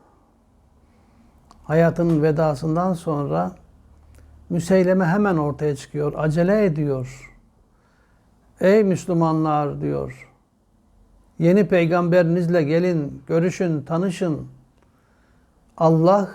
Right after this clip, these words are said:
bana vahiy gönderiyor. Cebrail bana geliyor. Ben vah-, Cebrail'le görüşüyorum.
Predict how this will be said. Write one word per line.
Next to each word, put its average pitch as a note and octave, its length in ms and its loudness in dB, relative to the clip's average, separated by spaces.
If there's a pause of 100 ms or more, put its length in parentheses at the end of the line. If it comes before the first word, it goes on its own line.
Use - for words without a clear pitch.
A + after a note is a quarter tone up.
(140)
bana E3 480 -2 (680)
vahiy E3+ 580 2
gönderiyor. D3 960 -2 (600)
Cebrail F3 540 2
bana E3+ 220 0
geliyor. E3 800 -2 (520)
Ben F#3 140 0
vah-, F3 360 2
Cebrail'le E3+ 640 2
görüşüyorum. E3 960 0